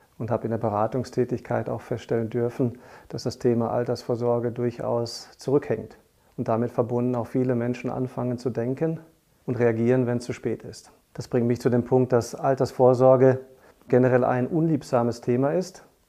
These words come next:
Es wird wahrgenommen als altbacken, es wird auch teilweise wahrgenommen als sehr komplex und es liegt weit in der Zukunft. Unser Ziel ist es, dieses Thema auch freundlicher zu gestalten, Freude zu entwickeln dafür.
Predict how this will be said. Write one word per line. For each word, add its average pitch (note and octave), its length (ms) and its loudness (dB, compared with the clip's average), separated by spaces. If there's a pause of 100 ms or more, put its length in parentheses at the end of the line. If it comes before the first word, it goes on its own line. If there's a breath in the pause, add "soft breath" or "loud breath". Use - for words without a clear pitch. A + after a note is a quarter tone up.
(200)
Es - 140 -14
wird A2+ 140 2
wahrgenommen C3+ 640 4
als A#2+ 240 -2
altbacken, D3 640 -2 (500)
es C3+ 140 -10
wird B2+ 160 -2
auch C3 100 -2
teilweise B2 540 2
wahrgenommen A#2+ 540 2
als A#2 600 -6 (120)
sehr A#2+ 180 -2
komplex - 640 -2 (440 soft breath)
und C#3 100 4
es C3 120 4
liegt A#2+ 180 2
weit A#2+ 280 6
in A#2+ 80 2
der A#2 120 4
Zukunft. - 560 -4 (640 soft breath)
Unser D#3 300 6
Ziel D3+ 340 4
ist D#3 220 4
es, E3 340 0
dieses C#3 300 0
Thema C#3 380 6
auch B2 140 4
freundlicher D3+ 600 0
zu D#3+ 140 -10
gestalten, D3+ 500 0
Freude C#3 460 4
zu D3+ 140 -6
entwickeln D3 460 -2
dafür. D#3 440 -2